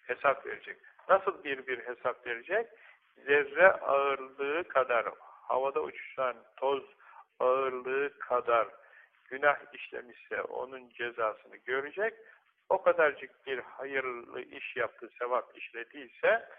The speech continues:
onun mükafatını görecek. Efendim ben bir şey yapmadım, katılmadım zulme. Tamam, zulme katılmayan bir insan bir zalimin yaptığı öldürmeye, asmaya, kesmeye, günaha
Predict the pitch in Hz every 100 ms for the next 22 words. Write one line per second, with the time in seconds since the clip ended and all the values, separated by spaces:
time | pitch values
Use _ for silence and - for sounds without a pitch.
0 | - _ - 147 147 131 120 120 113 120
1 | 113 151 175 151 127 113 - - - -
2 | - 185 202 208 202 202 196 196 202 196
3 | 190 180 156 143 - - _ - 170 180
4 | 165 139 151 151 131 135 123 107 - -
5 | _ _ 123 139 139 - - - _ _
6 | 131 151 165 170 160 156 185 185 151 139
7 | 131 135 - 135 123 139 123 - 143 151
8 | 147 135 135 135 127 123 123 - - 131
9 | 117 - 131 131 131 123 120 113 101 -
10 | 127 - 127 120 107 - 135 135 - 120
11 | 110 98 _ 131 127 117 135 202 226